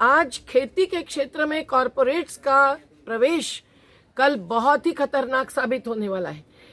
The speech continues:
एक तो अत्यावश्यक वस्तुओं के संबंध में कानून, जिसका कि साठेबाजी को विरोध था, लेकिन वो बदलकर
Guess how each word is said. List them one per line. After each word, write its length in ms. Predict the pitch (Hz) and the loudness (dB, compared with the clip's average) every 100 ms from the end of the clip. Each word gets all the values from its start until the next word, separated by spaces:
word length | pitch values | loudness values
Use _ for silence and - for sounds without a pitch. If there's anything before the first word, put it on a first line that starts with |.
| _ | _
एक 260 | 226 285 - | 4 4 2
तो 80 | 349 | -2
अत्यावश्यक 880 | 330 - - 302 330 330 - 339 - | -2 -4 -2 -2 0 -4 -6 -4 -2
वस्तुओं 520 | 285 - - 330 330 | -4 -4 -4 -2 -2
के 140 | - | -8
संबंध 520 | 302 277 247 277 294 302 | -6 -6 0 0 0 -2
में 200 | 311 311 | -4 -2
कानून, 500 | 262 247 294 262 165 _ - - _ 190 | 0 0 0 -4 -8 _ -20 -20 _ -4
जिसका 400 | 262 269 349 339 | -4 0 2 2
कि 200 | 349 370 | 2 -4
साठेबाजी 800 | - 247 240 320 262 269 233 311 | -2 -2 -2 -2 0 0 -2 -4
को 200 | - 339 | -2 -2
विरोध 360 | 262 262 330 | 0 2 2
था, 320 | - - 233 160 _ _ - - | 0 -8 -8 -10 _ _ -20 -2
लेकिन 360 | 240 277 330 302 | 0 2 0 0
वो 200 | 277 381 | 2 4
बदलकर 580 | 349 302 320 311 311 | 4 2 0 2 2